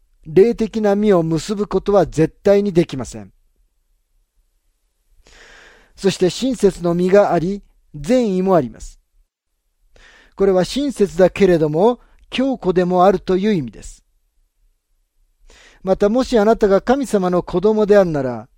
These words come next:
あなたは誠実になります。もしあなたが結婚しているのなら、あなたは自分の夫、または妻に誠実になります。もしあなたが雇われているなら、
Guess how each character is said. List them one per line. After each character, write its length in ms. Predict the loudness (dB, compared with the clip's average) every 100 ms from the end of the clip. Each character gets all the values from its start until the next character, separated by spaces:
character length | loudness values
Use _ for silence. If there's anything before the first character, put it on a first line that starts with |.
| -8
あ 100 | -2
な 100 | -2
た 140 | 0
は 60 | 0
誠 360 | 0 0 0 0
実 300 | -4 -6 -6
に 80 |
な 100 | -4
り 80 | -6
ま 100 | -10
す。 220 | -20 _ _ _ _ _ _ _ _ _ _ _ _
も 140 | -2
し 140 | 0 0
あ 60 |
な 100 | 0
た 100 | 0
が 140 | 2 0
結 260 | 0 -4 -4
婚 200 | -4 -4
し 120 | -2
て 100 | 0
い 60 | 0
る 40 |
の 120 | 0
な 120 | -4 -4
ら、 220 | -6 -12 _ _ _ _
あ 100 | -2
な 100 | -2
た 120 | 0
は 80 | 0
自 220 | 0 -2
分 220 | 0 0 4
の 120 | 2
夫、 440 | 2 -8 -14 -14 _ _ _ _ _ -6
ま 140 | -6
た 100 | 0
は 140 | 0 0
妻 300 | -4 -2 -2
に 80 |
誠 340 | -2 0 2 2
実 260 | -4 -6
に 80 | -4
な 100 | -4
り 120 | -4
ま 100 | -8
す。 220 | -20 -20 _ _ _ _ _ _ _ _ _ _ _ _ _ _ _ _ _ _ _ _ _ _ _ _ _ _ -20 -20 -20 _
も 120 | -6 0
し 140 | 2
あ 60 | 4
な 120 | 4
た 120 | 4
が 100 | 4
雇 360 | 6 4 4 4
わ 100 | 4
れ 80 |
て 120 | 4 2
い 20 |
る 80 | 2
な 160 | 0
ら、 240 | -4 -8